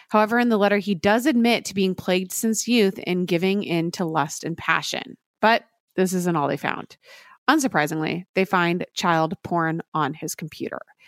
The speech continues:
And police also found information in Father Erickson's emails, which alludes to a confrontation that occurred between Father Erickson and Dan O'Connell the day before the murder. So this is a big deal.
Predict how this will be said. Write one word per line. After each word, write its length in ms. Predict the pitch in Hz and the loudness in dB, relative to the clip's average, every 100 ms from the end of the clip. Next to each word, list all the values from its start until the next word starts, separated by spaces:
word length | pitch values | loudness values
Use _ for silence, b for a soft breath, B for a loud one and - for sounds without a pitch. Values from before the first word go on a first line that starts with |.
| B B B B - | B B B B -8
And 80 | 185 | 2
police 220 | 226 214 | 2 4
also 320 | 202 214 262 | 2 2 2
found 240 | 240 208 196 | 2 2 2
information 640 | 190 208 175 180 196 175 | 0 2 2 2 0 0
in 120 | 175 | 0
Father 260 | 180 170 165 | 2 2 2
Erickson's 460 | 165 160 190 170 165 | 0 0 -4 -4 -2
emails, 460 | 175 170 170 170 | 0 2 2 0
which 140 | 170 185 | -2 -2
alludes 440 | 160 175 185 - | 2 2 2 -2
to 120 | 202 | -2
a 40 | 175 | -2
confrontation 880 | - 175 180 175 226 226 - 175 175 | -2 -4 -4 -4 -2 0 0 0 2
that 120 | 170 | 0
occurred 400 | 165 - 190 190 | 0 -2 0 0
between 360 | 196 - 180 175 | -2 -4 -6 -2
Father 360 | 175 185 233 | 0 2 2
Erickson 720 | 220 220 233 - 180 160 165 B B B _ | 2 2 0 -2 -2 0 -2 B B B _
and 180 | 190 185 | -2 0
Dan 280 | 196 202 247 | 2 4 2
O'Connell 600 | 254 - 254 226 196 214 190 | 0 0 2 4 2 -2 -2
the 140 | 208 | -2
day 560 | 180 220 214 240 247 233 | 0 2 4 4 2 0
before 720 | 233 - - 180 180 175 - _ | -4 -2 0 2 4 0 -4 _
the 100 | 190 | -2
murder. 400 | 185 190 185 - | 2 2 2 0
So 160 | - 185 | -4 -2
this 180 | 214 214 | -2 0
is 100 | 247 | -2
a 60 | |
big 640 | 196 - 196 190 185 - 156 | 0 4 4 4 -2 -8 -4
deal. 480 | 190 180 - - | 0 2 0 -4